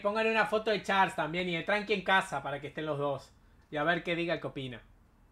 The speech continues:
Y de Guille también. Y de Guille, así, opinen, a ver.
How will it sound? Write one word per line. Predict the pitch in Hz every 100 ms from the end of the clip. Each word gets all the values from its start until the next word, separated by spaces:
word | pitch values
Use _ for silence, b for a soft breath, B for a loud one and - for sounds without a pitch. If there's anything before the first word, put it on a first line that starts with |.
| _ _ _ _ -
Y | 180
de | 180
Guille | 170 180 180 143
también. | 127 127 135 131 110 - -
Y | 180
de | 190
Guille, | 160 156 143 -
así, | - 131 131
opinen, | 143 151 147 127
a | 123
ver. | 135